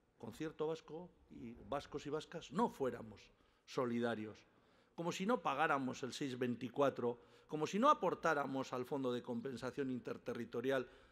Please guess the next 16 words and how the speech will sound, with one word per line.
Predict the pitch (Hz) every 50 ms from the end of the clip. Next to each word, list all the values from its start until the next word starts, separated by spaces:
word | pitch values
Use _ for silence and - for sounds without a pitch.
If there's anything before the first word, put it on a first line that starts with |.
| - - _ _ _ _ -
por | - 117 -
cierto, | - 147 147 - - 139
del | 120 123 120 117
que | - 135
nunca | 135 151 143 - 139
recibimos | 123 120 113 - - 113 117 113 110 110 117 110 104
nada. | 117 117 113 113 113 107 - - _ _ _ _ _ _ _ _ _ _ _ _ _ _ _
Pero | - 127 147 147
¿qué | - 262 262
necesidad | 262 214 127 - 143 123 - - 120 127 127 120
tenían | - - 113 117 120 117 110 110
de | 104 110
atacar | - - - 113 120 - 196 190 170
a | 139
lo | 131 127
vasco | 135 175 202 185 - - - 214 254 -